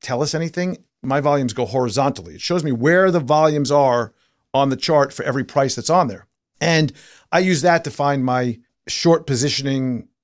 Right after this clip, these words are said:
if it's appropriate. Lately, it's been very like, "Okay, you know, what's the point?"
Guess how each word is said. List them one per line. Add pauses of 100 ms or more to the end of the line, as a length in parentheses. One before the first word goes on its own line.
if
it's
appropriate.
Lately,
it's
been
very (120)
like,
"Okay, (380)
you
know,
what's
the
point?"